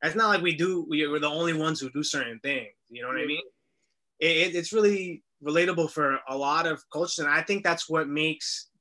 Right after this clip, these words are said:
Speaker 1: people realize that, okay, you know, we, we, we might think that we're unique here in this sense, but, you know, it's something normal, eh, right? Some things are completely normal. It's not like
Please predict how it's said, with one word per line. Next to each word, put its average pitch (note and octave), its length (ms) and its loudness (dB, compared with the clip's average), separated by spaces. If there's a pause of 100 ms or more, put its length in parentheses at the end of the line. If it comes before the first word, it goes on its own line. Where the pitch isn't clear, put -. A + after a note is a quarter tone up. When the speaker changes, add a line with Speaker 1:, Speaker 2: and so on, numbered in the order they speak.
Speaker 1:
people E3 280 -8
realize C#3+ 640 0
that, A#2+ 240 -6
okay, C3+ 360 -2 (1200)
you D#3+ 100 -4
know, D#3+ 100 2
we, E3+ 320 0
we, D#3 160 -4 (200)
we D#3+ 200 -2
might D#3+ 400 0
think F#3+ 200 -4
that D3+ 120 0
we're D3 360 0
unique D3+ 380 -4
here G3+ 200 4
in D#3 140 -2
this E3+ 180 0
sense, G3+ 320 -2
but, D#3 280 0 (180)
you G3 80 -4
know, G3+ 100 -2
it's F#3 180 2
something A3+ 340 2
normal, C#3+ 500 -4
eh, C3+ 180 -6
right? D#3 340 0 (140)
Some F#3 220 0
things G#3 260 2
are F3 340 2
completely C#3+ 460 -4
normal. B2+ 400 -6
It's A#2+ 160 -12
not C#3+ 220 -2
like C#3 260 -4